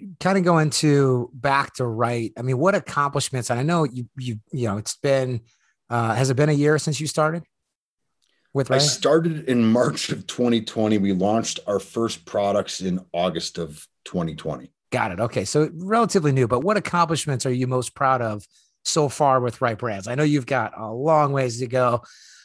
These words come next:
Speaker 1: but I know everybody, you know,
Speaker 2: Yeah.
Speaker 1: you're, you're a guy that's probably a hard charger.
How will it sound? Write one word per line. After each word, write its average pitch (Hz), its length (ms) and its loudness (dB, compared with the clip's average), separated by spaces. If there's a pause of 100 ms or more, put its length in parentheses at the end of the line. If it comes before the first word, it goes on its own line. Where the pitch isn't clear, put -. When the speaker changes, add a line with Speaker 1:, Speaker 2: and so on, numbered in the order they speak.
(120)
Speaker 1:
but 131 160 2
I 135 120 2
know 147 160 2
everybody, 135 480 2
you 123 160 -2
know, 123 60 2
Speaker 2:
Yeah. 113 100 4
Speaker 1:
you're, 147 280 0
you're 156 180 2
a 139 40 0
guy 135 220 2
that's 131 160 -4
probably 139 240 0
a 123 40 -2
hard 135 220 2
charger. 135 480 0